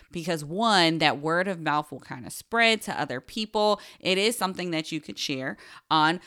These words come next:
um, if you w-, would like to, once you start to incorporate that into your pre-process, but it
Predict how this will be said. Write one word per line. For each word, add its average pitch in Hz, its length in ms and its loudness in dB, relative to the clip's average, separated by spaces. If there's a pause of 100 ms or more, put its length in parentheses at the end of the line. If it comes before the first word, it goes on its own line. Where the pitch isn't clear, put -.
(160)
um, 185 420 6
if 202 200 -2
you 240 100 0
w-, 190 260 -4
would 175 180 -2
like 165 340 -2
to, 170 260 -2
once 180 300 -6
you 180 100 -10
start - 640 -4
to 180 200 -8
incorporate 156 760 -6
that 139 240 -2
into 147 280 -6
your 151 200 -4
pre-process, 151 840 -8
but 160 300 -4 (320)
it 196 220 -2